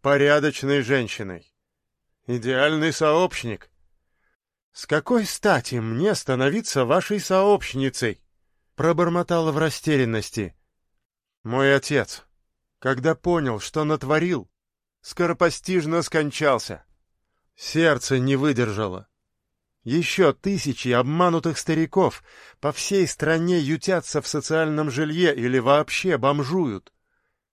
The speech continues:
А мошенники продолжают свою жатву. Правоохранители по каждому случаю делают заявление. Установление неизвестных лиц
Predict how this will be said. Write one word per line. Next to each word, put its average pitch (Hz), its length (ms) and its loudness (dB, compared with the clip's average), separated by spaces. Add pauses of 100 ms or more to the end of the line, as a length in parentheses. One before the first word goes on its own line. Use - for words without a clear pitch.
(140)
А 139 280 0
мошенники 190 840 -2
продолжают 160 960 0
свою 156 380 -2
жатву. 131 540 -2 (960)
Правоохранители 147 1040 2
по 139 160 0
каждому 147 480 0
случаю 135 500 -2
делают 143 440 -2
заявление. 131 720 -4 (440)
Установление 170 960 2
неизвестных 135 880 0
лиц 170 340 -2